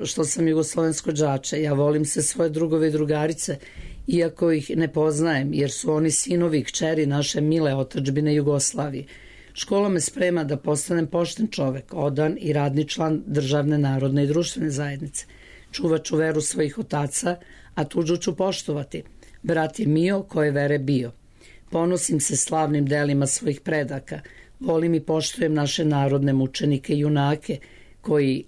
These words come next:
se vekovima boriše za slobodu svoga naroda.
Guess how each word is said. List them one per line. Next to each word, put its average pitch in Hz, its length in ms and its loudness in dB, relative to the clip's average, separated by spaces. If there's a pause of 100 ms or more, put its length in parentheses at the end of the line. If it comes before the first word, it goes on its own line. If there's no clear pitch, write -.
se 143 400 -2
vekovima 147 600 0
boriše 135 460 0
za 139 160 -2
slobodu 135 480 0
svoga 135 380 -2
naroda. 135 480 -2